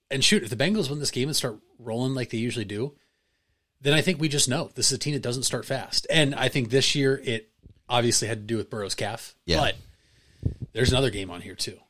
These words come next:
Speaker 2: Okay.
Speaker 1: Patriots at the Raiders. Remember last time the Patriots played at the Raiders?
Speaker 2: Uh, I do. That was that really weird ending. That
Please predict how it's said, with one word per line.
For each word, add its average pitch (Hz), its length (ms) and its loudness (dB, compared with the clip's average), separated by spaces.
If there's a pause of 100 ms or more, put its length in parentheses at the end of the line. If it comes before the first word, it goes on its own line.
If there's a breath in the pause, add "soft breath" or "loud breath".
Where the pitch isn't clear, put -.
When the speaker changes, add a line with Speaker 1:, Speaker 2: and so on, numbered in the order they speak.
(140)
Speaker 2:
Okay. 95 240 4 (2000)
Speaker 1:
Patriots 127 520 -6
at 110 80 -10
the 113 80 -14
Raiders. - 520 -10
Remember 123 200 -4
last 127 260 -2
time 147 140 -6
the 147 80 -10
Patriots 147 400 -8
played 151 160 -4
at 143 100 -6
the 147 60 -10
Raiders? 147 380 -10 (100)
Speaker 2:
Uh, 85 760 4
I 90 120 0
do. 95 480 4
That 90 80 6
was 90 160 6
that 85 100 4
really 90 240 4
weird 87 380 2
ending. 90 480 0
That 80 400 0